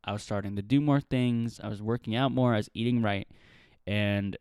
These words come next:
my life was going, f-, I mean, it's still going great. I don't mean to say it like that, but it's like everything was going good. Momentum starts happening, and then everyone starts being nicer around me. I start meeting, like, these cool people,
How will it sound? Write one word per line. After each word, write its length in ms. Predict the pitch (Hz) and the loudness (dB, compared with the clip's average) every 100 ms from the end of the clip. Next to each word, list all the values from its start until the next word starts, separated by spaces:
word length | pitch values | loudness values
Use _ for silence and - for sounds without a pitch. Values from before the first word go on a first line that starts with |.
| _ - | _ -8
my 140 | 104 | -6
life 260 | 98 123 - | -2 -2 -2
was 120 | 104 | -2
going, 480 | 104 104 98 95 - _ _ _ _ | 0 0 -2 -6 -10 _ _ _ _
f-, 180 | - - - | -20 -20 -8
I 60 | - | 2
mean, 140 | 160 | 4
it's 100 | 156 | 4
still 180 | - 233 | 8 10
going 200 | 127 95 | 10 6
great. 160 | 87 92 | 2 0
I 80 | |
don't 200 | 113 117 | 0 0
mean 120 | 107 107 | -2 -4
to 80 | |
say 180 | 95 98 | -6 -6
it 60 | 67 | -8
like 160 | 78 | -10
that, 320 | - 95 76 - | -10 -8 -8 -6
but 120 | 98 | -6
it's 160 | 98 | -4
like 200 | 101 95 - - _ _ _ _ _ _ - | -6 -8 -12 -20 _ _ _ _ _ _ 6
everything 340 | 175 175 160 | 8 8 8
was 120 | 139 | 6
going 240 | 131 120 98 | 6 6 4
good. 160 | 85 - - - | -2 -6 -16 -6
Momentum 640 | 104 113 143 135 127 117 | 0 2 4 4 0 -4
starts 260 | - 117 107 | -4 -2 0
happening, 420 | 107 104 110 104 | -2 0 0 0
and 60 | 101 | 0
then 120 | 98 | -4
everyone 420 | 117 135 170 180 | -4 0 2 2
starts 320 | 165 - 135 - | 2 2 2 4
being 320 | 120 107 98 | 4 4 2
nicer 540 | 104 143 - 143 147 | 2 0 0 4 8
around 400 | 143 147 143 139 | 8 8 8 8
me. 460 | 143 139 139 139 131 _ - - - - | 8 8 6 4 0 _ -20 -20 -14 -10
I 60 | |
start 340 | - 123 110 - - | -2 2 2 -2 -6
meeting, 320 | 110 113 110 | -2 0 0
like, 160 | 98 | -2
these 180 | - 90 | -8 -12
cool 260 | - - 85 | -8 -4 -4
people, 920 | - 139 151 - 147 143 135 131 | -6 -6 -6 0 2 4 4 2